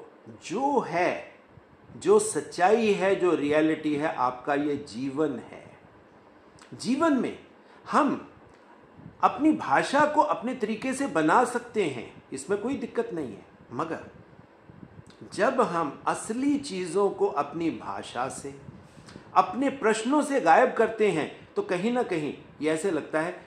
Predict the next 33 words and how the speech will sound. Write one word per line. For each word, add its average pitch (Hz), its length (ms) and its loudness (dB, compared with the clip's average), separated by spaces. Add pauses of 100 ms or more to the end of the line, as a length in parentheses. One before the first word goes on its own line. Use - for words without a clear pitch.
(160)
कि 180 80 -4
हम 240 380 0 (380)
असली 294 440 4
चीज़ों 262 340 0
से 269 180 -4 (120)
भाग 139 340 -2
रहे 117 140 -6
हैं, - 340 -18 (500)
escapist 285 800 -2
route 247 240 -6
पकड़ 175 260 -4
रहे 113 200 -10
हैं। - 220 -20 (1000)
So, - 140 -10 (100)
आज 190 240 0
की 240 140 -6
video 180 320 -2
में 165 220 -2
दर्शकों, 135 400 -4 (560)
मैं 269 380 0
उस 285 220 0 (220)
subject 156 580 -2
को 170 240 2 (220)
आपको 135 320 -2
समझाना 123 500 -6
चाहूँगा 143 440 -2
और 165 80 0
उसी 180 280 -2
के 262 120 -4
ऊपर 240 240 2
stress 202 320 -2
देना 180 240 2
चाहूँगा। 143 480 -2